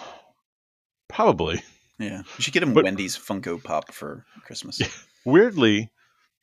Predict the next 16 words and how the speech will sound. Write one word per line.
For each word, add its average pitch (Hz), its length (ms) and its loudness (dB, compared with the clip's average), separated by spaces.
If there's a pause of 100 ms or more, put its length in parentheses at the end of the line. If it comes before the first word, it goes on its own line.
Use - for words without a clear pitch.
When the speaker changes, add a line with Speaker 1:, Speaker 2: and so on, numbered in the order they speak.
(120)
Speaker 1:
there's 175 240 0
no 220 100 4
Wendy's 156 400 2
out 131 140 0
where 117 120 -2
he 113 120 -2
lives. 110 340 -4 (240)
Speaker 2:
Really? 98 360 0 (800)
Speaker 1:
Yeah. - 160 -2 (840)
Speaker 2:
Well, 117 100 -2
Speaker 1:
Must 117 80 -4
Speaker 2:
we've 202 160 0
Speaker 1:
be 254 80 6
Speaker 2:
only 247 160 4
Speaker 1:
just - 40 -4
Speaker 2:
got, 87 160 0